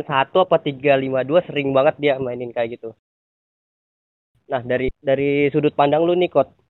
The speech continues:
ah, gimana sih Atletico nih buat ngelawan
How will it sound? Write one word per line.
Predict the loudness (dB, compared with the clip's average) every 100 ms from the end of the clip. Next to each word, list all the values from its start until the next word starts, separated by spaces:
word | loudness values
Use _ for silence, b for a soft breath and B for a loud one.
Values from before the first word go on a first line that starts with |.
| _ -12
ah, | -12 _ _ -8
gimana | 0 0 4
sih | 4
Atletico | 4 0 0 0
nih | 2 2
buat | 2 4
ngelawan | 4 6 6 4 0 -4